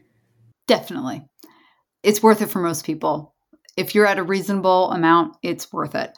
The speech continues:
So long as you finish. Completing college is really critical to gaining the benefit of increased lifetime earnings that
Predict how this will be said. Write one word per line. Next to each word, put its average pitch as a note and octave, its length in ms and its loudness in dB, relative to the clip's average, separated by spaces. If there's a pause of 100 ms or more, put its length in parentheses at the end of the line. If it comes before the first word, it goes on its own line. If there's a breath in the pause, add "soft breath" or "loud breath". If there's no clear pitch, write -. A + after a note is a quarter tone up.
(220 soft breath)
So - 160 4
long C#4 200 8
as A#3+ 80 4
you A#3 80 4
finish. D#3+ 500 -2
Completing A3+ 460 6
college F3 380 2
is D3+ 220 -6
really E3 320 -4
critical E3 400 -4
to D#3+ 120 -12
gaining E3 280 -2
the E3+ 80 -6
benefit E3+ 560 -2 (360)
of D#3+ 180 -4
increased E3 420 -4
lifetime E3 380 -6
earnings E3+ 380 -4
that - 180 -10